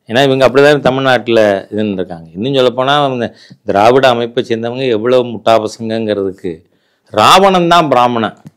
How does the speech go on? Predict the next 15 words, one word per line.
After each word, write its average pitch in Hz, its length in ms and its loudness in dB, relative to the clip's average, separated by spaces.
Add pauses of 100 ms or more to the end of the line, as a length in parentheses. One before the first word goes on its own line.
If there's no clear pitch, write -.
(1120)
ராமர் 160 800 2 (500)
பிராமணர் 180 500 6
அல்லாதவர். 127 440 6
நீங்க 135 260 -2
இப்ப 120 200 2
ரெண்டு 147 280 4
வர்ணம் 151 340 4
தானே. 135 260 2 (640)
வந்து 113 320 0 (1300)
புராண 135 320 4
காலத்துல 127 480 4
நாலு 123 280 4
வர்ணம் 123 320 2
இருக்குன்னா, 113 540 -2 (420)
இப்ப 117 640 4